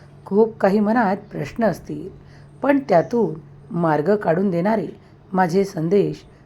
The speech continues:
तुमच्यापर्यंत येऊन तुमच्या मनातील ते सर्व काही मोकळं करेल आणि तुम्हाला स्वच्छ मनाने सर्व काही निर्णय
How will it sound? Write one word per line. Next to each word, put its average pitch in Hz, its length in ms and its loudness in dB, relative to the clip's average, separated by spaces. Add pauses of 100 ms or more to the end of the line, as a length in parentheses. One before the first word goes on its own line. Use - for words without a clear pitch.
(180)
तुमच्यापर्यंत 254 760 2
येऊन 175 480 0 (380)
तुमच्या 190 360 0
मनातील 170 720 -6 (320)
ते 202 120 6
सर्व 180 360 0
काही 220 280 0
मोकळं 185 400 -2
करेल 147 400 -10 (540)
आणि 285 320 4
तुम्हाला 196 460 -2 (560)
स्वच्छ 277 400 -2
मनाने 185 560 0 (380)
सर्व 180 220 2
काही 196 280 0
निर्णय 185 420 -2